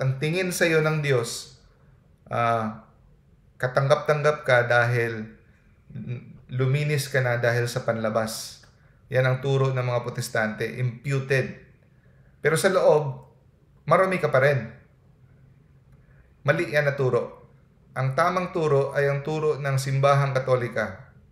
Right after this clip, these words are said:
na mismo si Kristo ang nagtatag. Ang ibig sabihin ng sanctifying grace,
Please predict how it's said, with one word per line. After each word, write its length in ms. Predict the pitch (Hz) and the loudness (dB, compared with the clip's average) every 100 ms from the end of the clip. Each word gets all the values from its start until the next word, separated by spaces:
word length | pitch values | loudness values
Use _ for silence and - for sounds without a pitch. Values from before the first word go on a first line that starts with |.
| - | -8
na 340 | 120 123 - 123 | -4 -4 -4 -10
mismo 400 | 135 135 131 131 123 | -4 -2 -2 -2 -4
si 160 | 123 | -6
Kristo 400 | 131 131 - 127 | -4 -4 0 -2
ang 160 | 120 123 | 0 -2
nagtatag. 640 | 120 113 110 110 101 95 - - - - - | -4 -4 -6 -2 -4 -4 -16 -20 -20 -20 -12
Ang 240 | 123 127 - - | -8 -8 -10 -10
ibig 240 | 160 156 139 | -6 -6 -2
sabihin 240 | 151 139 | -2 0
ng 100 | 139 | 0
sanctifying 540 | 143 135 139 143 139 | 0 -2 -2 0 0
grace, 320 | 131 127 - | 0 -4 -6